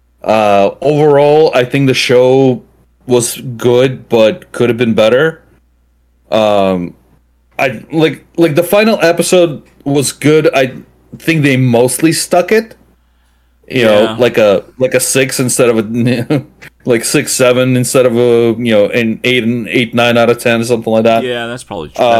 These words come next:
Speaker 2: probably right.
Speaker 1: Like, overall, I enjoyed it, but I, I've enjoyed all the shows for the different aspects of them.
Speaker 2: I, I tend to agree.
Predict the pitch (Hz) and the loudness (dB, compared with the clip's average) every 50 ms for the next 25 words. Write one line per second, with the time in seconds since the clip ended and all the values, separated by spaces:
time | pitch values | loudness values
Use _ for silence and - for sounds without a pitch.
0 | 110 107 104 98 98 64 58 57 58 - - _ _ _ _ _ _ _ _ _ | 2 0 0 -2 -4 -8 -12 -16 -18 -20 -20 _ _ _ _ _ _ _ _ _
1 | _ _ _ _ _ _ _ _ _ _ _ _ _ _ _ _ _ _ - 139 | _ _ _ _ _ _ _ _ _ _ _ _ _ _ _ _ _ _ -2 0
2 | 151 147 139 127 - 180 202 226 269 208 170 196 254 247 170 135 120 117 123 120 | 0 0 0 0 0 2 2 2 2 2 4 2 2 2 2 2 2 0 0 -2
3 | - 113 117 139 185 196 131 107 110 113 113 - _ - 113 107 127 131 123 113 | 0 0 2 2 2 2 2 2 0 0 -2 -6 _ -14 -4 0 0 0 0 0
4 | 113 - _ _ _ _ _ _ _ _ _ _ 120 143 156 147 147 - - 143 | -4 -10 _ _ _ _ _ _ _ _ _ _ -2 0 0 0 0 -2 -2 -2
5 | 185 247 302 302 294 - 247 214 208 196 175 143 - - - 151 165 165 147 147 | 0 0 0 -2 0 0 2 2 4 2 2 0 -4 -2 0 2 2 2 2 0
6 | 139 - 151 135 131 123 - 131 120 110 110 101 117 117 117 117 104 76 98 104 | 0 2 2 2 2 0 -2 -4 -2 -2 0 0 -2 -2 -2 -4 -2 -2 0 0
7 | 101 98 - - 92 82 - - 85 80 76 78 73 - - - _ _ _ _ | 0 -2 -2 -4 -6 -6 -2 -4 -4 -4 -4 -8 -12 -12 -16 -20 _ _ _ _
8 | - 120 139 147 - - 120 156 185 190 - - 170 143 107 95 85 85 73 73 | -10 -8 -8 -8 -8 -8 -8 -8 -8 -8 -10 -12 -10 -10 -10 -10 -10 -12 -12 -12
9 | 95 131 | -12 -14